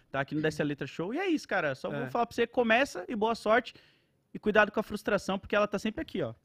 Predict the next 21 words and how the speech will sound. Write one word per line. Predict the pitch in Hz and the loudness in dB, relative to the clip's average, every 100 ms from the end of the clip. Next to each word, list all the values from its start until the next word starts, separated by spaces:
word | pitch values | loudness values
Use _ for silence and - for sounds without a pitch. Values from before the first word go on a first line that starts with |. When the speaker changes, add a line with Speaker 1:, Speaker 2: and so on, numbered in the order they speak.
| - | -2
Speaker 2:
Aham. | 170 165 143 147 | 0 2 2 4
Speaker 1:
No | 214 208 | 6 8
ombro, | 190 175 151 | 6 6 2
tá | - 196 | 0 4
Speaker 2:
Eu | 175 | 6
Speaker 1:
ligado? | 170 | 6
Speaker 2:
queria, | 208 214 | 4 4
eu | 180 | 2
queria | 220 214 | 4 4
falar | 220 220 | 6 4
um | |
pouco, | 202 - 208 | 2 2 0
só | - 262 285 | 4 6 6
pra | 247 | 4
finalizar | 220 196 175 165 | 2 2 2 2
também, | 160 190 | 0 0
pra | 175 | 0
complementar. | 175 175 175 165 160 208 202 - - - - | -2 0 2 4 4 6 4 2 -12 -20 -4
Se | 208 | 4
você | 214 226 302 | 4 6 4
tiver | 269 202 196 160 | 4 8 10 8